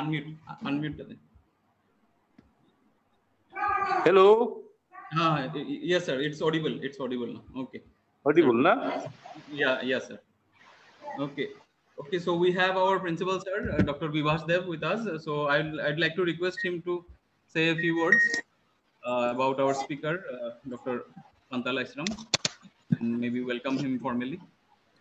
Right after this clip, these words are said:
Speaker 1: Sir, you can say।
Speaker 2: Uh, first of all,
Speaker 1: Yes।
Speaker 2: good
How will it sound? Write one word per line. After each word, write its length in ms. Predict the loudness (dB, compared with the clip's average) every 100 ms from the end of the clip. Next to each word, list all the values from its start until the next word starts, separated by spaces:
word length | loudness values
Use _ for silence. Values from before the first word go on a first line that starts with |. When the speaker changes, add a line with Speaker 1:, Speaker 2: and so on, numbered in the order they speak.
| -20 _ _ _ _ _ _ -2 0 2 2
Speaker 1:
Sir, 100 | 2 2
you 40 | 0
can 80 | -2
say। 80 | -2 -6 -16 -20 -20 -20 _ -20 -20 -20 _ _ _ _ _ -20 -20 _ _ _ _ _ _ _ _ _ _ _ _ _ _ 2 8
Speaker 2:
Uh, 240 | 10 10 6 0 0 0 0 -4 -6 -12 _ _ _ _ _ -20 _ _ 4
first 200 | 6 6
of 80 | 8 8
all, 140 | 8 4 -4 -12 -20 _ _ _ _ -12
Speaker 1:
Yes। 100 | -12 -14 _ _ _ _ _ -20 _ _ _ -2 8
Speaker 2:
good 100 | 8